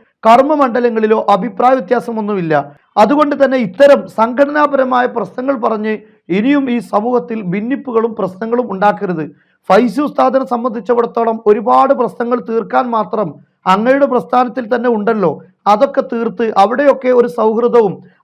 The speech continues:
ആ സമസ്തയുടെ നൂറാം വാർഷികം നടക്കുന്ന സമയത്ത് തങ്ങളുടെ പ്രസ്ഥാനത്തിലെ എല്ലാ ആളുകളെയും ചേർത്ത് പിടിച്ച്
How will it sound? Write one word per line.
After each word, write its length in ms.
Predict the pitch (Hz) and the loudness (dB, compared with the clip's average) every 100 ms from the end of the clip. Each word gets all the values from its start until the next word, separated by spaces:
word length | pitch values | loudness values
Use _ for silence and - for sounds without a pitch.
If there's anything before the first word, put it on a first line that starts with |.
| 202 | 4
ആ 40 | 247 285 | 4 4
സമസ്തയുടെ 480 | 247 254 262 285 285 262 | 0 0 -2 0 2 0
നൂറാം 300 | 240 269 269 262 | 0 0 0 0
വാർഷികം 360 | 247 254 262 240 | -2 -2 -2 -2
നടക്കുന്ന 340 | 220 254 254 196 | -2 -2 -4 -4
സമയത്ത് 400 | 233 233 226 226 214 - _ _ 214 | 0 0 2 -2 -2 -6 _ _ 2
തങ്ങളുടെ 460 | 233 277 320 311 277 | 2 2 0 0 -2
പ്രസ്ഥാനത്തിലെ 580 | 262 262 262 - 247 240 220 | -4 -4 -4 -4 -4 -2 -4
എല്ലാ 180 | 226 269 247 | 0 2 4
ആളുകളെയും 420 | 233 233 240 240 185 | 4 2 2 0 0
ചേർത്ത് 340 | 208 226 240 269 | 2 2 0 -4
പിടിച്ച് 300 | 226 180 226 | -4 -4 -4